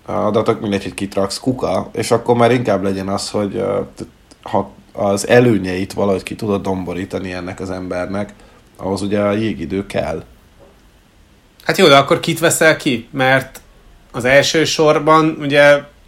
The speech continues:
Speaker 2: ott van Puljujärvi, illetve jó esetben Nugent Hopkins, akkor a másodikban ott van Draisaitl két oldalán, ö, hirtelen akartam mondani, Hyman.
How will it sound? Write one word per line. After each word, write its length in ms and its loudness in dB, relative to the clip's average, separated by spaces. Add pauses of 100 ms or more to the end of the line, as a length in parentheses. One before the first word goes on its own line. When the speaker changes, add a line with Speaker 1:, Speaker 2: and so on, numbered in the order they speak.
Speaker 2:
ott 180 0
van 440 0 (1120)
Puljujärvi, 640 2
illetve 500 4
jó 160 4
esetben 420 2
Nugent 380 2
Hopkins, 520 4 (400)
akkor 280 -2
a 60 4
másodikban 720 4
ott 200 2
van 280 2
Draisaitl 600 4
két 300 0
oldalán, 640 4 (640)
ö, 460 0 (500)
hirtelen 400 -2
akartam 360 0
mondani, 220 2
Hyman. 440 4